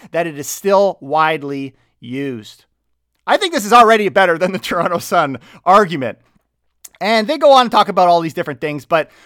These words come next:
what is this Lorenz curve? I'm gonna summarize it for you for simplicity and time's sake. It says, "To better understand the issues, first-time buyers face mean and White-, Whitehead employ the Lorenz curve." This is their alternate concept, this alternate theory they call the Lorenz curve. You can Google it, look it up.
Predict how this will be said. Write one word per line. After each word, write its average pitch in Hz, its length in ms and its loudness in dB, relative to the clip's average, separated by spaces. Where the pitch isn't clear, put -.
what 302 200 2
is 330 120 -2
this 247 240 -4
Lorenz 170 380 -2
curve? 170 160 -4
I'm 214 80 -6
gonna 226 100 -6
summarize 143 480 -4
it 123 80 -16
for 127 140 -8
you 117 160 -12
for 117 180 -16
simplicity 127 640 -14
and 107 140 -16
time's 107 260 -10
sake. 110 240 -14
It - 60 -20
says, 147 200 -6
"To 151 80 -12
better 233 220 -2
understand 170 400 -8
the 135 120 -8
issues, 139 340 -10
first-time 180 400 -8
buyers 143 420 -2
face 160 320 -8
mean 170 220 -10
and 151 140 -10
White-, 156 260 -4
Whitehead 151 640 -6
employ 185 420 -6
the 175 160 -8
Lorenz 175 600 -4
curve." 123 320 -6
This 175 160 -10
is 196 80 -12
their 214 220 -4
alternate 196 600 -4
concept, 180 580 -4
this 123 100 -18
alternate 147 400 -14
theory 175 400 -8
they 117 120 -10
call 135 180 -10
the 123 80 -14
Lorenz 127 400 -10
curve. 123 160 -14
You 214 80 -16
can 165 120 -20
Google 123 280 -14
it, 120 120 -12
look 123 140 -18
it 117 60 -10
up. 113 200 -10